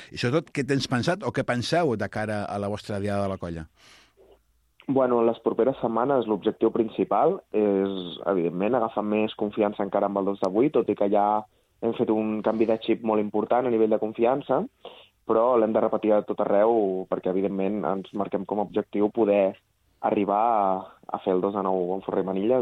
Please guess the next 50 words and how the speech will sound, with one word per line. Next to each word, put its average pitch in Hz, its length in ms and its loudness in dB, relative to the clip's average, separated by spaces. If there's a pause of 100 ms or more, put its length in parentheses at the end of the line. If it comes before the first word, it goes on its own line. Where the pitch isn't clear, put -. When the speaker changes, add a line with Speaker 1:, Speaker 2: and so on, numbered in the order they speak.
Speaker 2:
a 95 80 2
la 87 400 -6
nostra 98 320 -4
diada. 90 320 0 (480)
Eh, 90 640 -2
després, 101 420 -2
a 117 60 -2
partir 113 260 0
d'aquí, 127 460 2 (500)
veurem, 98 560 2
no? 110 220 2
Ens 107 100 -2
agradaria 104 400 2
portar 110 220 0
un - 20 -8
castell 101 320 -6
de 113 80 0
nou 127 240 2
a - 60 -4
tot 107 100 -2
arreu, 131 400 4
però 95 400 -4
depenem 101 400 -2
del 101 160 2
volum. 120 320 2 (560)
Jo 98 80 2
crec 104 240 0
que, 104 140 4 (880)
que 113 80 2
ho 107 320 2
podrem 110 320 2
fer, 147 320 2
però, 95 220 0 (260)
vaja, 104 400 -10
depèn 98 260 -2
molt 101 380 0 (260)
del 107 140 2
volum 104 240 4
de 98 160 0
gent. 101 240 2
A 92 80 -10
nivell 98 240 0
de 110 80 4
quatre 113 240 2
a 110 80 0
nou 113 240 2
crec 110 240 0
que 104 80 0
és 104 80 -8
més, 98 320 0